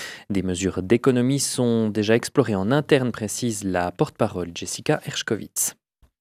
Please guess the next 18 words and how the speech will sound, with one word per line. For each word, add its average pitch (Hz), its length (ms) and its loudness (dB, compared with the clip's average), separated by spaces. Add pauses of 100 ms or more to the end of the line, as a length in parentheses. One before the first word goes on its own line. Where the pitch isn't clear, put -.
(960)
La 131 60 8
femme 135 240 6
retrouvée 120 440 0
sans 123 200 0
vie 113 180 -2
dans 104 220 0
un 101 80 2
immeuble 101 400 0
de 92 80 0
la 90 160 0
rue 113 220 -2
des 104 100 0
Marchandises 98 500 -4
à 87 60 2
Bienne 104 260 0
a 92 60 0
été 120 220 0
identifiée. 113 680 0